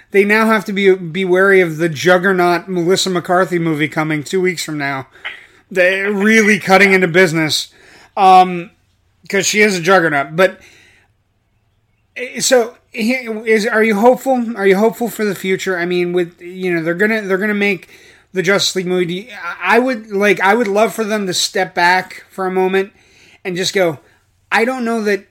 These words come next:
Snyder's the right guy," and, and this is something I wanna talk about tonally. So Zack Snyder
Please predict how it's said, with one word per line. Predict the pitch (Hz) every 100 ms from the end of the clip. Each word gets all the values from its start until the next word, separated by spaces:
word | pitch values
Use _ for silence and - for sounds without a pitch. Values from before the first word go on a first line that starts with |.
| _
Snyder's | - - 196 196 190 160
the |
right | 175 175
guy," | 165 170
and, | 160
and | 160 165 160
this | 143 185
is |
something | - 226 180
I |
wanna | 170
talk | 156 165
about | 156 143
tonally. | - 202 196 156 139 127 _ - _ _ _ _ _
So | - -
Zack | 208 220 277
Snyder | 277 240 233 214 196 185